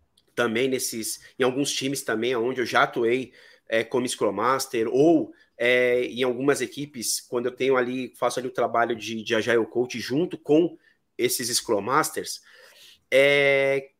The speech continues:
que ainda existe em algum, algumas equipes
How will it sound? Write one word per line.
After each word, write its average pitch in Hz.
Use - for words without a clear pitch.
que 196
ainda 220
existe 147
em 147
algum, 165
algumas 143
equipes 120